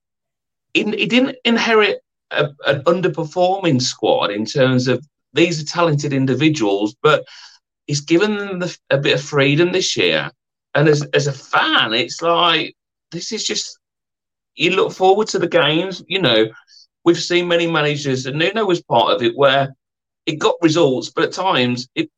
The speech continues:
bored the arse off us, didn't it? Let's be honest, some of the performances. Um, but now you've got the performances and you're getting the results as well. So <sighs> it, there's just that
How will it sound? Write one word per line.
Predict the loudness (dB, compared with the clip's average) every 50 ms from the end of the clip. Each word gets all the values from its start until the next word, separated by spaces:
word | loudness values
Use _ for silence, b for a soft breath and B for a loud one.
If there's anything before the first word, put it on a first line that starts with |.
| _ _ _
bored | 0 0 0 0 0 2
the | 4 4
arse | 4 4 2 0 -2 -4
off | -6 -6 -8
us, | -8 -8 -6
didn't | -6 -4 -4 -4
it? | -4 0
Let's | 0 -2 -2 -2 -8
be | _ -2 -2
honest, | 0 0 -2 -2 -4 -6
some | -8 -8 -8
of | -8
the | -8 -10
performances. | -10 -14 -8 -6 -2 -2 0 0 0 -2 -4 -4 -6 -8 -8 -10 -14 -18 _ _ _ _ _ _ _ _ _
Um, | 0 2 2 2 2 0 -2 -6 -6 _
but | -4 -4 -2
now | -2 -2 0 0
you've | 0 0 -2 -2 0
got | 2 2 2 2 0 -6 _ _ _
the | -8 -8
performances | -8 -10 -8 -2 0 0 0 0 -2 -2 -2 -2 -4 -4 -6 -6 -6 -6 -8 -10 -12 -14 _ _
and | -2 0 2 2
you're | 2 4
getting | 2 0 0 0
the | 0
results | 2 2 2 4 4 2 2 0 -4 -8 -8
as | -10 -6 0
well. | 2 2 4 4 2 0
So | -2 -2 -4 -2 -2 0 0 -2 -4 -6 -10 -14 _ _ _ _ -16
<sighs> | -16 -16 -16 -18 _ -20 -20 -20 _ _ _ _ _ _ -20 _ _ _ _ _ _
it, | -2 -2 0 0
there's | 0 -2 -2 -2
just | -8 -10 -10 -4
that | -2 -4 -4